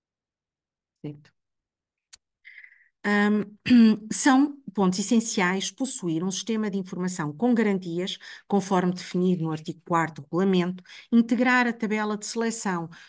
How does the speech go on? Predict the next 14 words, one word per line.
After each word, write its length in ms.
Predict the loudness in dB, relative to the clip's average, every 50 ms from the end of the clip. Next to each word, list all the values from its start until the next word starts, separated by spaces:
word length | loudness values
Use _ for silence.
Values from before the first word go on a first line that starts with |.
| _ 0
no 140 | 0 2 2
sistema 440 | 0 -2 -2 0 0 0 2 2
de 80 | 0 0
informação 760 | -2 -2 -2 -4 -4 -4 -4 -4 -4 -4 -4 -4 -4 -4 -4
de 100 | -2 -2
acordo 380 | -2 -2 0 0 2 2 0 -2
com 100 | -4 -6
o 40 | -6
referencial 600 | -4 -6 -4 -4 -4 -2 0 0 0 0 -2 -4 -10 -18 -20 -10 -4 0
morrec 500 | 2 2 2 2 2 0 0 -2 -2 -2
dois 220 | -2 -2 -2 -2
mil 160 | -2 -4 -4
e 80 | -2 -2
dez, 320 | -2 -2 -2 -4 -6 -8